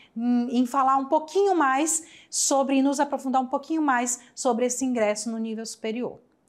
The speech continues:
tá bom? Cheguei ao final dessa aula porque vocês têm aí uma atividade bem extensa pra fazer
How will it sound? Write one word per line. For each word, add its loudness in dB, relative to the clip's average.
tá -10
bom? 0
Cheguei 0
ao 2
final 0
dessa -2
aula 2
porque -10
vocês -8
têm -4
aí -2
uma -2
atividade -4
bem -4
extensa -8
pra -8
fazer -2